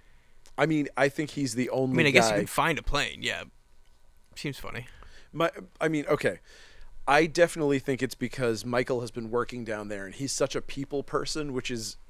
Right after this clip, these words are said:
Speaker 1: explained later. Like, he clearly knows Hoagie, and it's
Speaker 2: Yeah.
Speaker 1: like, he knows all these people. He's, he's like, "Oh, hey, hey, guy who drives the cab. I know you close personally, and I'm gonna sit with you, and we're, we're buddies 'cause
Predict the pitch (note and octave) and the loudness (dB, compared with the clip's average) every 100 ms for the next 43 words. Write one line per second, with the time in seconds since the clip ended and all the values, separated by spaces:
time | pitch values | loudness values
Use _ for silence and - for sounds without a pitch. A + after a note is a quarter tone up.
0 | - - - - - - - F3+ F3 C3 | -12 -12 -12 -14 -8 -6 -4 0 0 2
1 | B2 B2 G#2+ G2+ A#2+ C#3+ - E3+ D#3 B2+ | 2 2 2 -2 -4 -6 0 2 2 2
2 | A#2 C3 C#3+ C3 - C3 A#2+ B2 A#2 A2+ | 2 4 4 2 2 2 2 -4 -4 -2
3 | A2 A#2 G#2 G2+ - - - - C#3+ B2 | -2 -2 -4 -6 -10 -14 -8 -2 0 0
4 | - D#3 F3+ D#3 C3 - C3+ B2 B2+ A#2 | 6 6 6 4 -4 -4 -6 -2 0 0
5 | G#2+ - - - - C#3+ - C3 C#3 B2 | -2 -10 -12 -10 -6 -4 -4 -6 -2 0
6 | - G#3 F3 A3 A3+ F#3 C#3+ - - G#3 | 4 6 6 8 8 6 2 -2 4 6
7 | F#3 D#3+ C#3 C#3+ D3+ C3+ B2+ B2 - C#3 | 8 8 8 4 4 4 4 -2 0 4
8 | D3 C3 B2+ C3+ C#3+ C#3 - D#3 D3 - | 4 4 2 0 0 -2 0 2 2 -2
9 | - E3+ D3+ D3+ D3+ D3 C3+ B2+ A#2 - | 0 2 2 0 2 2 2 -2 -4 -2
10 | D#3 C#3 C3+ D3 B2+ A#2 C#3 C#3 B2 B2 | -2 -2 -2 0 0 0 4 4 2 0
11 | C3+ C#3 D3+ C#3+ C3+ - B2 | 2 6 6 6 2 -2 -4